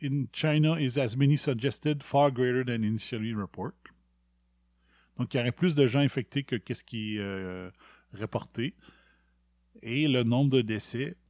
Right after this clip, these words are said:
est non changé, ce qui dit, veut dire que le taux de mortalité est de huit personnes par dix mille infectés, donc la same, the same as the flu, donc la même que l'influenza normale qu'on, qu'on subit à toutes les années.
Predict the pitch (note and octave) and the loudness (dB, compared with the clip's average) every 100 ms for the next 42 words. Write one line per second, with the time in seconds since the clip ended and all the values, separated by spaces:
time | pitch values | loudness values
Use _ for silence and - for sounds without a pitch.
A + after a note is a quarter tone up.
0 | _ _ - C3 B2+ B2 B2+ B2 B2 G#2 | _ _ -6 -2 -2 0 0 0 -2 -2
1 | F#2 A2+ D3+ - _ - - D3 - A2+ | -4 -6 -8 -12 _ -10 -4 -4 -4 -8
2 | G2 - A#2 A#2 G2+ D3 - A2+ G#2+ - | -10 -8 -2 -2 0 -2 0 -2 -2 0
3 | D#3 C#3+ C3+ - C#3+ A2 - C#3 D3+ C#3 | 2 2 0 2 0 0 -2 -2 -2 -4
4 | A2 A#2+ A#2+ A2+ A#2 D3 E3 _ - D#3+ | -2 0 2 0 2 2 2 _ -4 -2
5 | - - - D#3 D#3 C3+ B2+ G#2 A2 B2+ | -2 -4 2 4 4 4 0 0 0 4
6 | C3+ - A2 - C3+ C#3 A2+ A2+ A2+ - | 4 2 -6 -4 -2 0 -2 -2 -4 -2
7 | - C3+ C#3 C#3+ C3+ - _ _ - C3 | 0 2 4 2 0 -6 _ _ -6 -2
8 | - D3+ D3 G2+ B2 A2+ - C3 D#3 A#2+ | 4 6 6 6 4 2 0 -2 -2 -4
9 | C3 B2+ B2+ C#3 D3 - B2+ A2 A#2+ A#2 | -4 -2 0 0 -2 -2 -4 -2 -4 -4
10 | B2+ A2+ A2 B2 G#2+ G#2 A#2 B2 G#2 G2 | -2 -2 0 0 0 0 -2 -4 -4 -4
11 | F#2+ F#2+ - G2 - - G#2+ A#2 G2+ - | -4 -6 -6 -8 -10 -14 -10 -8 -8 -10
12 | G#2+ F2+ F2 F2 | -10 -10 -12 -16